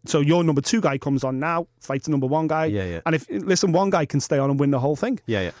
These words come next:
Speaker 2: yeah.
Speaker 1: Um, and if it's a draw, by the way, which happens a lot in jiu-jitsu, uh, both guys get thrown off the mat. It's like, "You're boring the shit out of us. Both of yous get off. Next two guys, come on." So it's kinda cool. The format was cool. Anyway, on that night, Nicky Ryan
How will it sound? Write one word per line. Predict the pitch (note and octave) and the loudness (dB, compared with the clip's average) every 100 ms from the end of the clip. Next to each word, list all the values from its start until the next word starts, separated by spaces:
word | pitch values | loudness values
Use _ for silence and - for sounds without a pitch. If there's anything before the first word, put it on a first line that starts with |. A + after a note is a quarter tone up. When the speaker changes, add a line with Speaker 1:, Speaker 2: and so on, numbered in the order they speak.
| _ - | _ -4
Speaker 2:
yeah. | C#3+ | -4
Speaker 1:
Um, | D3 D3 _ _ _ _ _ _ _ _ _ _ _ | -4 -6 _ _ _ _ _ _ _ _ _ _ _
and | E3 | 0
if | E3 E3 | 0 2
it's | - | 0
a | |
draw, | B2 D3+ G3+ G#3+ | 2 4 4 4
by | F#3 | 2
the | D3+ | 2
way, | C#3 C#3 | 2 2
which | C3+ | 2
happens | D3+ C#3+ C3 | -2 -2 0
a | |
lot | C3+ | 0
in | C3+ | 0
jiu-jitsu, | B2+ B2 C3 - B2 - _ _ _ | -2 -4 -4 -8 -10 -14 _ _ _
uh, | C3+ C3 | -4 -2
both | - E3 - | 2 2 4
guys | D3+ C3+ | 2 2
get | C#3+ | -2
thrown | - C#3+ C#3 | 0 2 2
off | - | 0
the | |
mat. | C#3+ C3 - | -4 -6 -12
It's | - | -6
like, | C3+ | -6
"You're | C#3 B2+ | -4 -4
boring | A#2 E3 D3+ | 0 0 2
the | C3+ | 0
shit | C3+ B2 | -2 -4
out | B2 | -4
of | A#2+ | -4
us. | B2+ | -6
Both | - D3+ D3 | 0 0 0
of | |
yous | B2+ | -2
get | C3+ | -2
off. | A#2+ - - - - | -4 -6 -14 -20 -8
Next | C#3+ C#3+ - | -4 -4 -4
two | - C#3 | 0 2
guys, | C3+ B2+ - | 2 -2 -6
come | D3 | -6
on." | C3+ - - | -6 -10 -8
So | - | -4
it's | - | 0
kinda | A#3+ A#3+ | 0 0
cool. | - D#3+ | 2 0
The | C#3 | 2
format | G3+ G3 D3+ | 2 0 -2
was | |
cool. | - C3 A2 - - - - | -2 -2 -2 -12 -20 -20 -2
Anyway, | G3 F#3+ | 2 4
on | G3 B3 B3 | 4 4 4
that | - | 4
night, | F#3 F#3 D#3 - _ | 2 2 0 -4 _
Nicky | D#3+ F3+ - F#3 | 2 2 4 2
Ryan | D3 C3+ D#3+ C#3+ | 2 2 0 -2